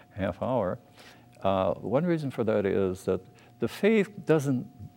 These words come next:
isn't derived from what we can know by reason alone, but it depends on it in ways that I'll, I'll want to develop. If it were really the case that we can't know anything about the world,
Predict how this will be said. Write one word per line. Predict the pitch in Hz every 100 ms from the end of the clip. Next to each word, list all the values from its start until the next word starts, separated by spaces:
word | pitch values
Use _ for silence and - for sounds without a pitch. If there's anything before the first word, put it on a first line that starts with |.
| - -
isn't | 131 123 -
derived | 78 101 85 101 151 170 143 82 71 -
from | - 104 65 - - - - - -
what | 98 107 98
we | 92
can | 87
know | 82 98 85 78
by | 80 82
reason | 82 90 80 80
alone, | 78 90 80 73 - - -
but | 127 127
it | 143 139
depends | - 117 - - 214 190 107 87
on | 80 78
it | 69 -
in | 92 85
ways | 87 90 85 78
that | 85
I'll, | 82 82 78 -
I'll | 85
want | 82 85
to | 78
develop. | 67 67 80 69 - - - - - -
If | 101
it | 101
were | 104
really | 104 139 240 175 98
the | 180
case | - - 233 - - - - - - - - - -
that | 107
we | 110
can't | 113 - 180 151
know | 104 117 -
anything | 131 151 143 117
about | 101 107 92
the | 82
world, | 101 175 92 -